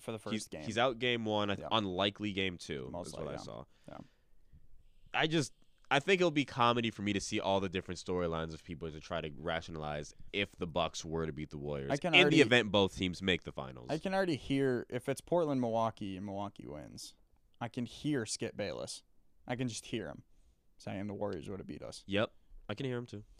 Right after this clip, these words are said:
Speaker 1: It's just, and Colin Cowherd going on on it, and yeah. Although Co-, Cowherd's, Cowherd's been on the Bucks lately, so I don't know. It, it, it, it is funny to see all these people start turning. You know, Paul Pierce is still being pit-,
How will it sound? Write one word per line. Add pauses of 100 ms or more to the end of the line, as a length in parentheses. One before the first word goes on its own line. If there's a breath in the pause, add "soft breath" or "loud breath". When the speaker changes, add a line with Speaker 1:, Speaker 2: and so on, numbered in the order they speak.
(260)
Speaker 1:
It's
just,
and
Colin
Cowherd
going
on
on
it,
and
yeah. (540)
Although
Co-, (140)
Cowherd's, (320)
Cowherd's
been
on
the
Bucks
lately,
so (380 soft breath)
I
don't
know. (640 soft breath)
It,
it,
it,
it
is
funny
to
see
all
these
people
start
turning. (200)
You
know,
Paul
Pierce
is
still
being
pit-,